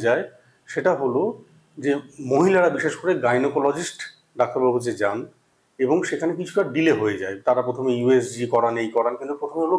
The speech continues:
ক্লিনিক্যাল এক্সামিনেশন এবং ব্রেস্ট টিউমার এই জিনিসটা সার্জেনদের এটা হলো মেইন টপিক। ফলে কোনো সার্জেন ডাক্তারবাবুকে দেখাবেন, কখনোই লজ্জা পাবেন না যে এই রো-, আমার রোগ হয়েছে এখন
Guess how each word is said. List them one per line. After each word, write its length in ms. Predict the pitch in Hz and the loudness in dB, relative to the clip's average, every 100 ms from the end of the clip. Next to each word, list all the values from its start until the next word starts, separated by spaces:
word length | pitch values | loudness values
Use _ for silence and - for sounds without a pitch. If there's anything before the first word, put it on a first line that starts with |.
| - | -2
ক্লিনিক্যাল 380 | 156 160 170 156 | 0 2 2 0
এক্সামিনেশন 540 | 120 127 123 120 - 175 - _ _ _ - | 0 -2 -2 -6 -8 -12 -14 _ _ _ -4
এবং 120 | 143 139 113 - | 0 0 -2 2
ব্রেস্ট 320 | 185 208 - - | 2 2 -4 -4
টিউমার 320 | 170 180 160 135 | 0 2 2 2
এই 60 | 123 | 0
জিনিসটা 320 | 127 - 180 208 - _ _ - | -2 -2 -4 -4 -8 _ _ 0
সার্জেনদের 680 | 196 196 160 196 190 180 240 - - - 127 | 4 4 2 2 4 2 0 -2 -16 -10 -2
এটা 120 | 143 123 | -2 0
হলো 160 | 135 233 - - 117 | 0 0 -2 -10 0
মেইন 240 | 135 180 202 208 - - _ - | 4 4 2 -2 -12 -20 _ 2
টপিক। 320 | 147 123 101 - _ _ _ | 2 0 -8 -12 _ _ _
ফলে 200 | 139 147 190 185 | 0 2 2 2
কোনো 160 | 147 165 180 - | 0 0 0 0
সার্জেন 460 | 175 202 185 240 233 | 2 2 2 2 4
ডাক্তারবাবুকে 420 | 196 - 165 151 139 | 2 0 0 0 2
দেখাবেন, 360 | 123 - 131 135 131 - _ _ _ 147 | 0 0 0 0 -4 -14 _ _ _ -4
কখনোই 320 | - 214 233 160 | -2 0 2 4
লজ্জা 280 | 156 208 202 | 4 2 2
পাবেন 220 | 175 156 127 | 2 2 0
না 80 | 101 - _ - | -4 -8 _ -2
যে 60 | 131 | 0
এই 40 | 123 113 | 2 2
রো-, 140 | 123 | 2
আমার 140 | 131 123 127 | 4 4 4
রোগ 120 | 127 | 6
হয়েছে 160 | 139 127 | 4 4
এখন 120 | 127 | 0